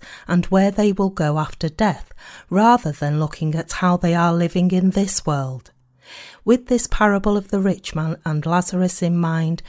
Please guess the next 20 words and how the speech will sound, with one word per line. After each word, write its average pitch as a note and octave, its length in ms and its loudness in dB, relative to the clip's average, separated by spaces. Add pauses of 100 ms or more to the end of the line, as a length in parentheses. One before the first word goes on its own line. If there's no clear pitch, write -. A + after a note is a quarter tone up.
(240)
we F#3+ 160 4
must F#3+ 320 2
look B3 240 0
at A3+ 200 -2
other G#3+ 180 -2
souls E3+ 560 -2
with E3+ 160 -4
such - 340 -4
spiritually G#3+ 840 -2
far-sighted F#3+ 920 0
eyes, C#3 460 -6 (320)
and E3+ 220 0
being A3+ 340 4
mindful G#3 580 2
of D3 140 -8
the D#3+ 80 -4
word F3 340 0
of - 140 -8
the E3+ 80 0
Lord, F3 400 0